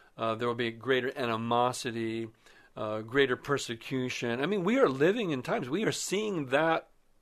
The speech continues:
really building now. The animosity against the church, uh, is strong, uh, and a very concerning rise, uh, of anti-Semitism, sentiment of,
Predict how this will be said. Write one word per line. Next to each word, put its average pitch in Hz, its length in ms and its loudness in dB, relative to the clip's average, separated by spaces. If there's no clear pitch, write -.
really 165 480 0
building 127 880 2
now. 107 420 -2
The 120 340 -6
animosity 127 840 2
against 135 420 -2
the - 100 -4
church, - 640 -2
uh, 117 340 0
is 120 300 -2
strong, 135 760 0
uh, 117 280 -2
and 196 420 0
a 147 100 4
very 143 300 4
concerning 135 580 -2
rise, 120 560 2
uh, 123 40 -6
of 120 480 0
anti-Semitism, 131 1120 2
sentiment 131 580 2
of, 113 300 -2